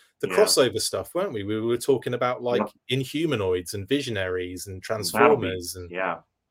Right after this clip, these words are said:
Speaker 1: Battle Beasts, for goodness sake. I do, you, I, I used to love those, doing those episodes, but I can't believe people actually listened to nine hours and ten hours worth of, uh,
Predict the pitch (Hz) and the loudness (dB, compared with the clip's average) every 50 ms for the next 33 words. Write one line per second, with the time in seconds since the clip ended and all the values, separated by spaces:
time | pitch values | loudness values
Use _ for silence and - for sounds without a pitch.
0 | _ _ - 135 165 175 156 139 - 107 92 87 85 - - - - - - - | _ _ 2 4 4 6 4 4 6 4 2 2 -2 -4 -4 -4 -6 -6 -6 -4
1 | - 95 - 95 90 - - 101 87 87 87 - _ _ - - _ _ - 135 | -4 -4 -4 -6 -8 -6 -6 -6 -6 -6 -8 -10 _ _ -20 -20 _ _ 4 4
2 | 139 131 - 208 226 233 214 185 143 - _ - 139 165 - 147 139 135 - 151 | 4 6 6 4 6 4 2 0 -4 -8 _ -2 0 4 6 6 4 4 4 4
3 | 160 - - - 147 123 120 120 123 127 117 113 - - 104 101 98 98 - - | 4 4 4 2 2 2 4 6 4 4 4 2 -2 -2 0 0 -2 -2 -2 0
4 | 120 110 107 104 98 95 107 98 - - - - 90 87 90 90 - - - - | 0 2 2 2 2 2 2 2 0 -2 -4 -4 -4 -4 -6 -6 -6 -6 -8 -6
5 | - 113 107 110 123 131 - - 160 147 135 123 120 113 110 104 95 - - 113 | -6 -2 0 0 0 0 0 0 0 0 0 0 0 0 0 0 -2 -8 -8 -10
6 | 95 - - 101 110 104 104 101 - - - - 101 98 98 95 - - - 95 | -8 -6 -4 -4 -4 -4 -6 -10 -8 -10 -8 -8 -8 -6 -6 -6 -6 -6 -8 -8
7 | 90 87 - _ _ _ _ _ - - - 117 107 104 107 110 107 101 101 95 | -12 -14 -16 _ _ _ _ _ -12 -8 -6 -4 -2 0 0 2 2 2 2 0
8 | 95 95 92 95 92 90 90 87 85 - - 101 90 90 87 - - - 101 95 | 0 0 0 0 0 0 0 0 -2 -4 -4 -4 -8 -12 -10 -8 -4 -4 -2 -2
9 | 95 92 92 90 92 90 90 - 98 90 90 87 - - 95 87 87 - - - | -2 -2 -4 -4 -4 -6 -4 -4 -4 -4 -4 -4 -8 -10 -14 -16 -16 -14 -8 -6
10 | 98 92 90 90 87 85 | -4 -4 -4 -4 -6 -8